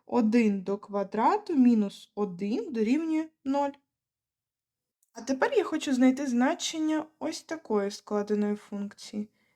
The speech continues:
H від g від f від двох.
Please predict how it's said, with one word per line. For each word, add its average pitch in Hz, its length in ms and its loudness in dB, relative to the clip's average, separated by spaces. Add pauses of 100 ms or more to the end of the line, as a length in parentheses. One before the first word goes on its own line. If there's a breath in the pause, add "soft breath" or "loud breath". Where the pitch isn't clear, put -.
(420)
H 202 800 -4 (480)
від 214 460 -6 (160)
g 190 760 -8 (460)
від 226 560 -4 (440)
f 220 540 -4
від 208 360 -8
двох. 185 440 -8